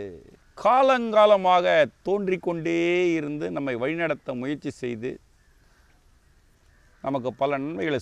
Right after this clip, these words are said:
சொல்லின்னு இருக்கு. அவங்கள கூட நம்ம என்ன பண்ணிடுறோம்னா, சில நேரங்கள்ல கொச்சப்படுத்திடுறோம். "ஆ, வந்துட்டாருப்பா" அப்படின்னு. யாராவது ஒருத்தர் காவி கட்டின்னு போனா, "சாமியாராம்பா"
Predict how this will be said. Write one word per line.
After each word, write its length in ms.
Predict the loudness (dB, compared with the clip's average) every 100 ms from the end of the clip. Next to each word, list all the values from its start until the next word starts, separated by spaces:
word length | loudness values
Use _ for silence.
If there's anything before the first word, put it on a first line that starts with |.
| -4
சொல்லின்னு 340 | -6 -6 -6
இருக்கு. 260 | -8 -12 -18 _ _ _ _ _ _ _ _ _ _ _ _ _ _ -20 -20 _ _ _ _
அவங்கள 340 | 2 2 4 0
கூட 260 | 4 4
நம்ம 200 | 6 6
என்ன 140 | 8 6
பண்ணிடுறோம்னா, 420 | 6 4 2 -2
சில 280 | -4 -2 2
நேரங்கள்ல 440 | 4 4 2 -4 -4
கொச்சப்படுத்திடுறோம். 880 | -2 0 0 0 -4 -4 -14 -14 _ _ _ _ _ _ _ _ _ _ _ _ _ _ _ _ _ _ -4
"ஆ, 160 | 2
வந்துட்டாருப்பா" 540 | 2 4 6 4 2 -2 -2 -20 _ _ _
அப்படின்னு. 440 | -2 0 0 -4 -6 _ _ _ _ _ _ _ _ _ _ _ -2
யாராவது 320 | 4 8 6
ஒருத்தர் 760 | 6 0 2 2 2 0 0 -2
காவி 300 | 0 0 2
கட்டின்னு 320 | -2 -4 -6
போனா, 380 | -4 -2 -2 -4 -8 -8
"சாமியாராம்பா" 580 | -2 6 6 6 4 2